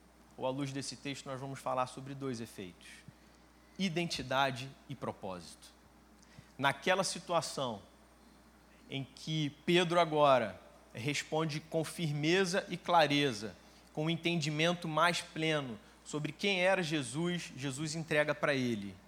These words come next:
identidade e propósito. Vamos analisar o texto pra gente chegar a essa conclusão. Vamos ler o texto mais uma vez. "E vocês, quem dizem que eu sou?" Simão Pedro responde, "Tu és o Cristo,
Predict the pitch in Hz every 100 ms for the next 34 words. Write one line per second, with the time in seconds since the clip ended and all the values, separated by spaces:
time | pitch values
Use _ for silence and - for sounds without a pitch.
0 | - 151 147 160 - 156 131 131 127 135
1 | - - - - 135 120 147 135 104 -
2 | - - - - - 131 143 147 151 143
3 | 135 147 143 156 135 - 127 120 147 -
4 | 139 143 139 - - - - 131 143 -
5 | 143 143 143 143 131 113 87 - - -
6 | - - - - - - - - - -
7 | - - 147 160 165 160 165 - 160 175
8 | 165 170 135 127 101 - - - - -
9 | - - - - - - - - - 160
10 | 202 - 208 214 160 113 - - - 185
11 | 208 156 214 208 208 208 190 - 180 160
12 | 101 - - - - - - - - 127
13 | 135 151 170 160 170 - 165 160 117 -
14 | - 120 151 180 202 202 196 - - 101